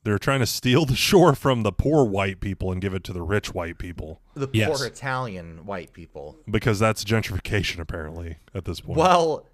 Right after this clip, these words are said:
Speaker 2: and all of the Italian guys, their parents are cops, right?
Speaker 3: Yes.
Speaker 2: So, in reality, nobody's a good guy.
Speaker 3: Correct.
Speaker 1: Yes.
Speaker 3: The, the, the, the sheriff does abuse his power to get his son off the hook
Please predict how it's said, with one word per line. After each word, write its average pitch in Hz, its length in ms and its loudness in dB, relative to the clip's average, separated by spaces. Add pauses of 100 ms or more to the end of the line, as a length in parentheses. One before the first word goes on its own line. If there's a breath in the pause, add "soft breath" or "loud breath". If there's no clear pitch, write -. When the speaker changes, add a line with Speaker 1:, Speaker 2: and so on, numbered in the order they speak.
(260)
Speaker 2:
and 160 340 0
all 156 280 0
of 165 140 -4
the 156 140 -4
Italian 139 520 -4
guys, 107 440 -4
their 113 200 -6
parents 139 420 -6
are 98 100 -8
cops, 110 460 -4
right? 95 340 -6 (520)
Speaker 3:
Yes. 95 360 -2 (280)
Speaker 2:
So, 139 440 4
in 131 260 -8
reality, 127 680 -2
nobody's 113 640 -2
a 95 60 -12
good 80 240 -10
guy. 78 320 -14 (340)
Speaker 3:
Correct. 107 560 0 (180)
Speaker 1:
Yes. 90 640 -6 (180)
Speaker 3:
The, 143 140 4
the, 131 220 2
the, 123 260 2
the 120 140 4
sheriff 135 480 2
does 123 240 2
abuse 120 320 4
his 113 140 2
power 113 420 4
to 104 140 0
get 113 340 0
his 104 160 2
son 110 300 2
off 104 240 2
the 107 80 2
hook 98 340 0